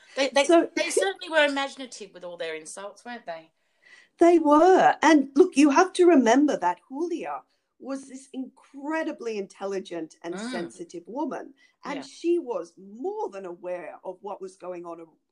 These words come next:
Speaker 2: around her. She could
Speaker 1: Absolutely.
Speaker 2: speak, she could speak and read and write in English fluently.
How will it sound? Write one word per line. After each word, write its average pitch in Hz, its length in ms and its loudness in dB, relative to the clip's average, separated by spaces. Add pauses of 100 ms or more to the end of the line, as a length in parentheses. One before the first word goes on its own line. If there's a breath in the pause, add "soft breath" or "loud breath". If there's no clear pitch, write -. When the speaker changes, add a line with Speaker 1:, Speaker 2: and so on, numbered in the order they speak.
Speaker 2:
around 208 640 -12
her. 165 140 -12
She - 100 -20
could 196 140 -10
Speaker 1:
Absolutely. 165 460 -10
Speaker 2:
speak, 285 200 -10 (380 soft breath)
she 226 200 -14
could 196 180 -14
speak - 600 -6
and 202 260 -8
read 247 360 -8
and 202 180 -10
write 202 460 -4
in 208 120 -10
English 220 760 -8
fluently. 214 760 -12